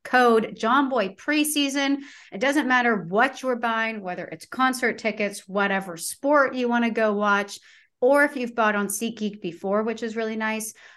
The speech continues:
code John Boy Preseason is still gonna hook you up. We do wanna note that this special offer is only available on purchases made up until March thirty-first. So stop your waiting. Open the SeatGeek app and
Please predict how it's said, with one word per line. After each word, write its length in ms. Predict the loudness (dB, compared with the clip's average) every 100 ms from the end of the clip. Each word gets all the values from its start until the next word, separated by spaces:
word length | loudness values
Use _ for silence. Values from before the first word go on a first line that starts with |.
| _
code 280 | 2 4 4
John 220 | 4 4
Boy 160 | 4 2
Preseason 640 | 0 -4 -4 -4 -2 -4
is 180 | -4 -6
still 220 | -2 0
gonna 220 | 0 0 0
hook 260 | -2 -2
you 140 | -2 2
up. 280 | 4 2
We 120 | 0 -2
do 260 | 0 -2
wanna 320 | 0 -2 -2
note 400 | -2 -2 -2 -2
that 160 | -4 -4
this 160 | -4 -4
special 340 | -4 -2 -2
offer 380 | 0 0 -2 -8
is 140 | -10 -6
only 280 | -4 0 0
available 440 | 0 0 0 0
on 200 | 0 -2
purchases 520 | -2 -4 -4 -6 -6 -4
made 400 | -2 -2 -4 -8 -18 -10 2
up 220 | 2 4
until 500 | -2 0 4 4 4
March 460 | 2 0 0 -4 -4
thirty-first. 960 | -2 -2 -4 -8 2 4 4 -2 -10 -16 _ _ _
So 240 | 0 2
stop 560 | 2 0 8 8 8 6
your 140 | 6
waiting. 500 | 6 6 4 2 2
Open 380 | 4 2 2 -2
the 60 |
SeatGeek 680 | -4 -4 -4 -4 -4 -4 -4 0
app 340 | 4 4 2
and 140 | -2